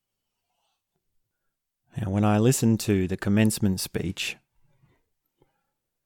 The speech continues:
the first thing that strikes me is his tone of voice. And I get the sense,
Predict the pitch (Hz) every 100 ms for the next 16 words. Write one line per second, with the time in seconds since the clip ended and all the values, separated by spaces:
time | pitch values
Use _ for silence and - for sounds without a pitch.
0 | _ _ _ _ _ _ _ _ _ _
1 | _ - - 127 139 - 110 98 - -
2 | 95 90 - 101 87 92 92 - _ -
3 | 107 90 90 90 - - - _ _ _
4 | _ _ _ _ _ _ _ _ - 104
5 | 95 - - 117 117 104 92 101 98 90
6 | - - - - _ _ _ _ _ _
7 | _ _ _ _ _ _ _ _ _ _
8 | _ _ _ _ _ _ _ _ _ _
9 | _ _ _ _ _ _ _ _ _ _
10 | _ _ _ _ _ _ _ _ _ _
11 | _ _ _ 92 90 98 143 - - 127
12 | 120 95 -